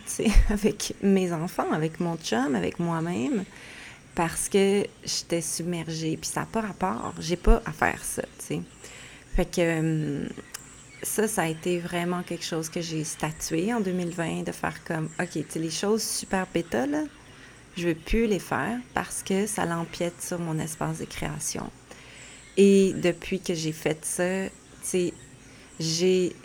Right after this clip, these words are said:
davantage d'échanges avec les gens qui veulent créer avec moi, qui veulent collaborer avec moi, qui veulent échanger pour réfléchir,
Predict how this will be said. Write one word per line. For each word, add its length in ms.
davantage 920
d'échanges 960
avec 280
les 240
gens 320
qui 140
veulent 260
créer 380
avec 300
moi, 240
qui 160
veulent 180
collaborer 640
avec 260
moi, 340
qui 120
veulent 360
échanger 800
pour 160
réfléchir, 840